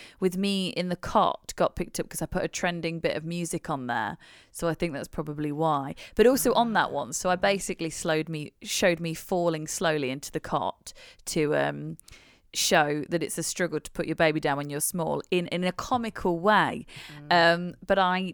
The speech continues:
Speaker 1: didn't realise that, um, my C-section scar was completely on the, um, bar of the,
Speaker 2: Oh,
Speaker 1: the
Speaker 2: no.
Speaker 1: cot as I threw myself over it. And Amy, I've done <laughs> myself an injury.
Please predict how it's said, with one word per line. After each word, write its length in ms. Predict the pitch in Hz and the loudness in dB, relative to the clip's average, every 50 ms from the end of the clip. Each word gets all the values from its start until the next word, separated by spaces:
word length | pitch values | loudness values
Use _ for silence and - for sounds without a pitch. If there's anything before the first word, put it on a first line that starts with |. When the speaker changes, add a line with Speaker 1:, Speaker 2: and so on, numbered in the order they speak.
| - - | -6 -4
Speaker 1:
didn't 280 | 208 208 214 208 - | -2 -2 -2 -2 0
realise 640 | 196 202 196 190 180 170 160 160 156 156 147 - - | 0 2 2 2 2 2 0 0 -2 -4 -6 -6 -4
that, 300 | - 160 160 - - - | -2 -2 -2 -2 0 0
um, 280 | 156 151 151 151 - - | 0 2 0 -4 -4 -4
my 140 | 160 165 | -2 -2
C-section 680 | 156 - - - 214 196 - - - - - - 151 147 | -2 -2 -4 -4 -4 -4 -2 -4 -4 -4 -6 -10 -8 -8
scar 520 | - - - 156 151 143 139 139 143 147 - | -8 -6 -2 -2 0 0 0 -2 -4 -6 -6
was 320 | - 156 160 151 151 - - | -4 -2 0 0 0 -2 -4
completely 720 | - - 165 - - - 185 180 170 - 160 165 160 - | -6 -8 -8 -6 -4 -2 -2 0 0 0 0 0 0 0
on 260 | - 160 156 160 208 | 0 -2 -2 0 2
the, 300 | 202 190 175 175 160 165 | 4 4 4 6 4 4
um, 320 | 151 143 151 156 151 143 - - | 4 2 0 -4 -6 -10 0 4
bar 340 | 190 175 170 170 165 160 151 | 8 8 8 8 6 4 2
of 220 | 147 147 - - | 0 -6 -6 -2
the, 180 | - 160 165 - _ _ _ | -2 -2 -2 -2 _ _ _
Speaker 2:
Oh, 140 | - 165 156 | -14 -8 -4
Speaker 1:
the 200 | 160 165 156 147 | -2 -2 -2 -2
Speaker 2:
no. 100 | 139 135 | -4 -8
Speaker 1:
cot 460 | 135 - - 185 156 - - - - - | -4 2 2 2 2 2 -2 -6 -6 -6
as 140 | 175 156 165 | -4 -2 -2
I 80 | 160 | -2
threw 260 | 156 - - - 180 170 | -2 -2 -4 -4 -4 -4
myself 460 | 165 156 156 - - 160 151 147 - | -4 -4 -4 -2 -2 -2 0 2 2
over 340 | 170 160 160 151 - - 135 | 4 4 4 2 -2 -4 -4
it. 140 | 139 139 - - - - - - - | -4 -4 -4 -8 -12 -20 -18 -10 -4
And 100 | 151 165 | 2 2
Amy, 460 | 190 208 220 202 190 185 185 185 - | 4 4 2 2 0 -2 -2 -2 -4
I've 260 | - 117 143 151 147 - | -4 -2 -4 -4 -4 -4
done 140 | - 147 170 | -4 -4 -2
<laughs> 80 | 175 | -2
myself 360 | 143 - - - 208 - - 175 | -2 0 2 4 2 4 2 0
an 80 | - | -2
injury. 480 | - - - - - 190 170 160 - | -2 -2 -2 -2 -2 0 0 -2 -4